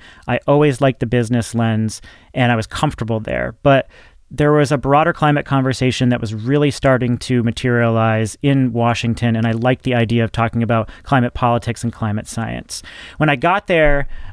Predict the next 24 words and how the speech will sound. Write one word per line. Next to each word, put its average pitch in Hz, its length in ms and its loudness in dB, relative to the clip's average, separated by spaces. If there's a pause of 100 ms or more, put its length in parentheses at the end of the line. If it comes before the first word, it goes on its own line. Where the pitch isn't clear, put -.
(220)
I 131 360 2 (200)
absolutely 160 500 0
loved 123 360 4
everyone 120 580 2
at 117 100 -2
the 123 80 -2
Center 120 200 0
for 120 120 -2
American 113 260 0
Progress, 113 460 0
and 120 100 2
I 117 260 2
had 135 140 0
a 120 80 2
great 135 320 0
relationship 131 480 -2
with 113 100 -4
my 117 120 0
boss, 110 420 0
Joe 117 240 0
Rome, 117 400 2
at 110 140 -6
the 110 80 -8
time. 117 380 -6